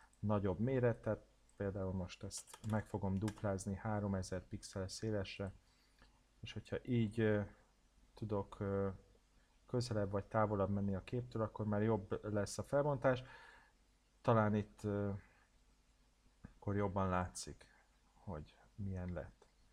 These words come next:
Ha készen van a háttérképem, a következő lépés az, hogy az előtérbe rakandó képet is kiválasztom, tehát megnyitom másik fájlt,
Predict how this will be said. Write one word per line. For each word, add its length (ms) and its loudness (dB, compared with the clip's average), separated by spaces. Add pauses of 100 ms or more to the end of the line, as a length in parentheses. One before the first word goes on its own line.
(1600)
Ha 420 8
készen 440 4
van 200 4
a 540 -2 (680)
háttérképem, 1040 0 (320)
a 80 -18
következő 580 2
lépés 440 2
az, 340 4 (280)
hogy 120 -2
az 120 2
előtérbe 800 6
rakandó 800 2
képet 460 -2
is 380 -6
kiválasztom, 760 4
tehát 360 0
megnyitom 720 0 (840)
másik 680 -2
fájlt, 580 0